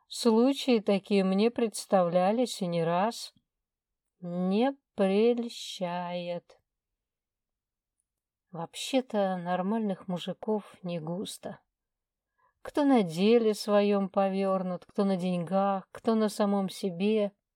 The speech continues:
Да и от денег больших до криминала —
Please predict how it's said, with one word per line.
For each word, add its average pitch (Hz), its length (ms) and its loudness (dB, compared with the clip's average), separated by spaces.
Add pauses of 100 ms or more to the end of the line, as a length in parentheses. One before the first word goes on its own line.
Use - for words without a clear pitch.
(960)
Да 180 480 0
и 180 140 0
от 180 220 0
денег 185 500 0
больших 175 680 -2
до 175 260 2
криминала — 196 920 0